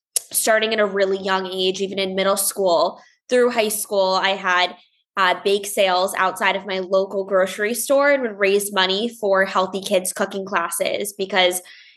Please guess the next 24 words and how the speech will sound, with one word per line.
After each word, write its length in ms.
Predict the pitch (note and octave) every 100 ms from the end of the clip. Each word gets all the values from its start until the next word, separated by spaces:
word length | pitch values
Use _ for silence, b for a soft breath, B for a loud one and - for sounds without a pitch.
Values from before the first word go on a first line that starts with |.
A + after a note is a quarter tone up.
| -
even 240 | A#3 G#3+
to 160 | G#3 G3
today, 400 | - A#3+ A#3+ A3+
I 40 |
believe 380 | G#3 G3+ G3 F#3+
that 220 | F#3+ F#3
healthy 340 | F#3 G3+ G3 G#3
food 400 | - G3+ G3 F#3+
should 180 | G#3+ F#3+
not 200 | F#3 F#3
be 220 | F#3 F#3
just 240 | F#3+ F#3+ -
a 40 |
privilege 640 | - G3+ F#3 F#3+ F#3+ F#3+ -
for 500 | G3 F#3+ F#3 F#3 B B B _
the 80 | A3+
wealthy. 520 | G3+ F3+ G3+ D#4 E4+
It 120 | E4
should 180 | - A3
be 120 | G#3
a 60 | G3+
right 280 | F#3+ F3+ -
for 140 | G3
everybody. 680 | F3+ F3+ F#3+ G#3 A#3+ D#4 -